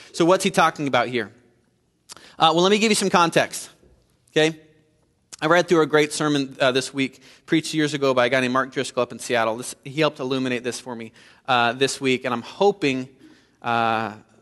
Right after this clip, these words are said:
by God's grace that I'm able to do the same for us today. Um, let me give you some context. The early Christian church that John was writing to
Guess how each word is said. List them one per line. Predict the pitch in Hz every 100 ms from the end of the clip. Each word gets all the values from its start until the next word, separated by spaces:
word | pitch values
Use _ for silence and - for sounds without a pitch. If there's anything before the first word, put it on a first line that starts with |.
| _ _ - - _ _ _ -
by | 131
God's | 123 127 -
grace | 135 127 127
that | 117 107
I'm | 127
able | 120
to | 120
do | 117
the |
same | 113 120 113
for | - 113
us | -
today. | - 104 101 - _ _ _ _ _ _ _ - _ - _
Um, | 147 147 135
let | 156 165
me |
give | 151
you | 151
some | 160
context. | 147 135 135 -
The | 156
early | 175 208 233
Christian | - 202 214 170
church | 190 156 -
that | 151
John | 139 151 175
was | 175
writing | 156 151 139 127
to | - 113